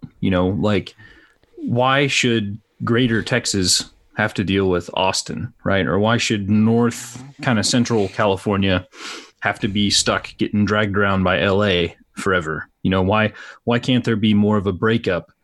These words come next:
of, you know, who governs who and what counts? And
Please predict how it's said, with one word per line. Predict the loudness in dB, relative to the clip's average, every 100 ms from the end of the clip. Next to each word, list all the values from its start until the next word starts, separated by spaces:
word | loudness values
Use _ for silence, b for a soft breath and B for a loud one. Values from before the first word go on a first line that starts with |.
| _ _ _ _ _ _ -4
of, | -2 -2 -4 -14 _ _ _ _ _ _ _ -10
you | -2
know, | 0 2
who | 2
governs | 2 0 0 0
who | 2 2
and | 2
what | 0 0
counts? | 0 0 0 -2 -4 -6 _ -4
And | 0 2 0